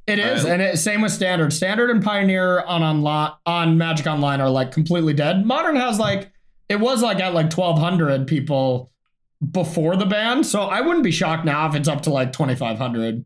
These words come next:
Speaker 1: because people are, like, really excited about the format again.
Speaker 2: I wonder, um, to, to go a slightly different route, I wonder why they banned Dreadhorde Arcanist in Legacy,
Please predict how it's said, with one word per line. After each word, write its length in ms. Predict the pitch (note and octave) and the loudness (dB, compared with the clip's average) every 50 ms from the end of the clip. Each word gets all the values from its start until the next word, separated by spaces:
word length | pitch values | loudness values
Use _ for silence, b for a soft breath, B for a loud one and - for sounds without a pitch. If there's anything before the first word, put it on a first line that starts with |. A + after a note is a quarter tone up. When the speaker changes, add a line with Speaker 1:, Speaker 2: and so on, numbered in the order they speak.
| - | -6
Speaker 1:
because 260 | - D3 C#3 D3+ C3 C3 | -4 -2 -2 -2 -2 -2
people 300 | - E3+ D3+ C3+ B2+ B2 | -2 -2 -2 0 0 0
are, 120 | A#2+ A#2+ | 0 0
like, 260 | A#2+ A#2 A2+ A2 b b b b b b b - | 0 0 -2 -2 b b b b b b b 0
really 760 | F3+ G#3 G#3 G3+ G3 F#3 F3 E3 E3 D#3 C#3+ C3+ B2 B2+ - - | 0 2 2 2 2 2 2 2 2 2 0 0 -2 -4 -4 -4
excited 400 | F#3 D#3 D#3+ - F#3 E3+ E3 D3 | -4 -2 -2 0 0 2 2 2
about 220 | C#3+ C#3+ C#3 C3+ | 2 0 0 0
the 60 | - B2+ | -2 -2
format 420 | - D3 C#3 C3+ C3 A#2+ A#2+ A#2+ | 0 0 0 2 2 2 2 0
again. 420 | A2+ G#2+ A2+ A2 A2 A#2 A#2 - - _ _ _ _ _ _ _ _ _ _ _ _ _ _ | 0 0 0 0 0 -2 -2 -6 -12 _ _ _ _ _ _ _ _ _ _ _ _ _ _
Speaker 2:
I 80 | - B2+ | -4 -2
wonder, 400 | B2 D3+ G#3+ B3+ D4+ D#4+ E4+ D4+ | -2 0 0 0 0 0 0 0
um, 400 | A#3 F3 C3 A#2 A2+ A2 G#2 - _ _ - - - - - | 0 0 -2 -2 -2 -4 -6 -10 _ _ -18 -18 -18 -8 -4
to, 240 | - C#3+ C3+ C3 - - - | -2 -2 -2 -4 -6 -8 -6
to 200 | C3+ B2+ A2+ - - | -6 -6 -6 -8 -6
go 160 | - C#3 C#3 C3+ | -4 -2 -2 -2
a 40 | |
slightly 400 | B2 - - B2 A#2+ B2 A#2 A#2+ | -2 -4 -4 -2 -2 0 0 0
different 320 | A#2 A#2+ A#2 - A2+ F2+ F#2 | -2 -2 -4 -4 -6 -4 -2
route, 380 | G#2+ A2 A2+ A#2 A#2 A2+ - - _ _ _ _ _ | -2 -2 -2 -2 -4 -4 -6 -8 _ _ _ _ _
I 60 | - A#2+ | -6 -2
wonder 240 | A#2+ C#3+ F#3 A#3+ A#3+ | -2 0 0 0 0
why 140 | A3 A3 G#3+ | -2 -2 -2
they 140 | F3+ F3 | -2 -4
banned 340 | C3+ - A#2+ A#2 A#2+ A#2 G#2+ | -4 -2 -4 -2 -2 -4 -4
Dreadhorde 540 | - - A2 A2+ A2+ G#2+ A2+ A#2+ A#2 A2 F#2+ | -6 -4 -4 -2 -2 -2 -4 -4 -4 -2 -2
Arcanist 540 | - G#2 G#2 G2+ - A2 F#2+ F#2+ G2 - - | -4 -4 -6 -6 -6 -6 -4 -4 -4 -6 -8
in 120 | F#2+ F2+ E2+ | -10 -8 -6
Legacy, 560 | F2+ F2+ D#2 D2 C#2 - - D2 D#2 C3+ | -8 -8 -8 -8 -8 -6 -6 -6 -6 -8